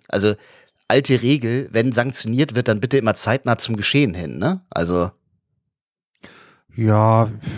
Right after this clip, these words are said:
Speaker 2: vielleicht ist man sich noch nicht über die Summe einig oder man möchte auch das dann, vielleicht möchte man das einfach besser machen als Manuel
Speaker 1: Commit-,
Speaker 2: Neuer nämlich
Speaker 1: ja.
Speaker 2: nicht öffentlich, äh, das diskutieren lassen, sondern
Speaker 1: Das wär
Speaker 2: das mit
Speaker 1: auch ganz
Speaker 2: Manu
Speaker 1: sinnvoll,
Speaker 2: zusammen
Speaker 1: ja.
Speaker 2: besprechen.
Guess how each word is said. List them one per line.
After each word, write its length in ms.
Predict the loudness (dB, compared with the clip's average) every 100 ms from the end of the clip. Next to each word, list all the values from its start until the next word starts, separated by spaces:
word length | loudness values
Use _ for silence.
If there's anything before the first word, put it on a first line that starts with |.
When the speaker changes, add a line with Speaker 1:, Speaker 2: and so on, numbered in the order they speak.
| -4
Speaker 2:
vielleicht 260 | 0 0 -2
ist 140 | 0
man 160 | 2 2
sich 140 | 2
noch 100 | 2
nicht 160 | 2 0
über 160 | -2
die 100 | -2
Summe 320 | 0 2 2
einig 400 | 2 2 2 2
oder 160 | 0 0
man 120 | 2
möchte 240 | 0 0 -2
auch 60 |
das 320 | -2 -2 -2
dann, 360 | -2 2 2 0 -4 _ _ _ _ -20 -6
vielleicht 260 | 0 2
möchte 180 | 2 2
man 100 | 0
das 80 | 0
einfach 240 | -2 -4
besser 380 | 0 0 2 2
machen 300 | 2 2 0
als 280 | -2 -2 0
Manuel 200 | 2 4
Speaker 1:
Commit-, 140 | 4
Speaker 2:
Neuer 280 | 4 2 4
nämlich 280 | 2 2 2
Speaker 1:
ja. 60 |
Speaker 2:
nicht 340 | 0 0 -4 -16 _ _ _ _ _
öffentlich, 720 | 0 2 0 0 -2 -4 -8 -2
äh, 260 | 2 2
das 240 | 0 -4 -4
diskutieren 560 | -4 -4 0 0 2
lassen, 300 | 0 0 -2
sondern 260 | 0 0 2
Speaker 1:
Das 160 | 2
wär 200 | 4 2
Speaker 2:
das 100 | 2
mit 80 | -2
Speaker 1:
auch 60 | -2
ganz 180 | 0 0
Speaker 2:
Manu 120 | 0
Speaker 1:
sinnvoll, 140 | -2
Speaker 2:
zusammen 220 | -4 -2
Speaker 1:
ja. 40 | -2
Speaker 2:
besprechen. 460 | -4 -8 -10 -10